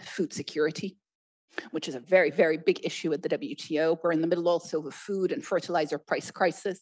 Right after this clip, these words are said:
So, as you can imagine, food security is way at the top of the list. But, it, you know, governments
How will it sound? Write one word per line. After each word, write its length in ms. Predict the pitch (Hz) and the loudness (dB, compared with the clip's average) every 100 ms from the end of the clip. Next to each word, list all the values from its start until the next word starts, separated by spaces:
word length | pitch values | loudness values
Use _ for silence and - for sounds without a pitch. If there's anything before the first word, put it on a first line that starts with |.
| - | -12
So, 60 | 139 - | -10 -10
as 120 | 151 | -10
you 80 | 151 | -8
can 140 | 170 | -4
imagine, 520 | 151 170 151 139 143 - - | 0 2 0 -2 -4 -8 -8
food 140 | 156 | -6
security 600 | - - 175 151 - - | -6 -4 -2 -2 -4 -4
is 360 | 147 147 165 - | -4 -4 -10 -20
way 260 | 165 185 175 | 4 6 6
at 100 | 143 | 2
the 60 | 160 | 0
top 240 | - - | 0 -2
of 80 | 156 | -2
the 80 | 165 | 0
list. 440 | 185 185 - - - - - - - - _ 196 | 0 -2 -12 -20 -20 -20 -20 -20 -20 -20 _ 6
But, 120 | 254 | 6
it, 140 | 233 - | 4 -2
you 140 | 139 240 | -2 2
know, 120 | 196 | 4
governments 720 | 240 233 240 208 196 - | 4 4 2 2 -2 -6